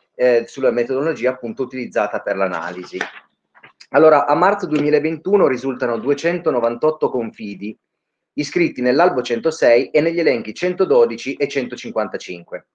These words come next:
I confidi maggiori sono trentaquattro, concentrati principalmente nelle regioni del nord.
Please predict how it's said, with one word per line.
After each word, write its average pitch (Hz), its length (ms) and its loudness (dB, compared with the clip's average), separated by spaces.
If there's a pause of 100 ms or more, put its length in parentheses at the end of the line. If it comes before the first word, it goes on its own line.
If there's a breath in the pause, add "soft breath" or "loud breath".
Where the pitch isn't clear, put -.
(500)
I 131 80 -20
confidi 185 360 -2
maggiori 190 480 4
sono 139 280 -2
trentaquattro, 139 880 0
concentrati 147 580 -2
principalmente 165 680 -2
nelle 131 140 0
regioni 117 320 2
del 107 140 0
nord. 92 520 -6